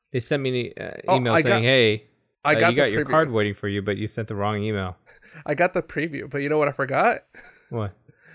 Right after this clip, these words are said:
Speaker 2: I have my Social Security, uh, uh, f-, not, not frozen, blo-, blocked? Or what, wa-, what was it? Uh, no, yeah, my, my credit. There we go. My, I have my credit blocked. 'Cause I,
Speaker 1: Oh,
Speaker 2: I, I
Speaker 1: okay.
Speaker 2: was part of that, uh,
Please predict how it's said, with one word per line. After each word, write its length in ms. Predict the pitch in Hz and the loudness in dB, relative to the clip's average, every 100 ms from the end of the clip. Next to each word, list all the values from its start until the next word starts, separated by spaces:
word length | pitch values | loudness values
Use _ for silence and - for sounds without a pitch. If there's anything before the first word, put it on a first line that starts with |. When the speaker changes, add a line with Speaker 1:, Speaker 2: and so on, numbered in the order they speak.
| _ - | _ -8
Speaker 2:
I 80 | |
have 180 | 143 170 | -4 0
my 80 | 170 | 0
Social 160 | - 156 | -2 -4
Security, 580 | 151 139 165 151 143 | -6 -4 -2 0 0
uh, 60 | 135 | -2
uh, 840 | 123 120 - 127 131 127 104 - 139 _ _ _ 151 | -2 -4 -6 -6 -4 -6 -6 -10 -12 _ _ _ -8
f-, 540 | 131 120 - _ _ | -6 -6 -10 _ _
not, 260 | 131 185 - | -14 -14 -10
not 280 | 226 220 - | -10 -10 -4
frozen, 500 | 143 131 131 123 127 _ _ - | -2 -2 -4 -10 -12 _ _ -14
blo-, 180 | 113 - | -14 -12
blocked? 500 | 143 139 269 _ - _ - | -6 -4 -6 _ -20 _ -18
Or 140 | 151 | -12
what, 140 | 139 160 | -8 -6
wa-, 320 | 170 104 175 | -6 -10 -16
what 140 | 110 156 | -14 -14
was 100 | 160 | -14
it? 60 | _ _ _ _ _ _ _ _ _ - | _ _ _ _ _ _ _ _ _ -2
Uh, 460 | 151 143 143 135 117 | 0 2 2 0 -4
no, 280 | 127 160 95 170 | -6 -6 -6 -4
yeah, 240 | 208 135 | -2 -2
my, 200 | 131 139 | -4 -4
my 120 | 147 | -2
credit. 320 | 147 208 160 - | 0 2 2 0
There 100 | 127 | -8
we 60 | |
go. 80 | 104 | -8
My, 140 | 120 127 | -10 -10
I 40 | 123 | -8
have 100 | 151 | -6
my 80 | 127 | -8
credit 320 | - 143 - | -4 -6 -6
blocked. 340 | 104 - _ _ _ _ | -12 -14 _ _ _ _
'Cause 220 | - 185 175 | 0 2 2
I, 60 | |
Speaker 1:
Oh, 40 | 104 | 2
Speaker 2:
I, 40 | |
I 160 | 92 165 | 0 0
Speaker 1:
okay. 120 | 160 | 2
Speaker 2:
was 100 | 156 | 2
part 160 | - 175 | 4 4
of 60 | 165 | 6
that, 160 | 151 | 4
uh, 220 | 139 131 | 4 2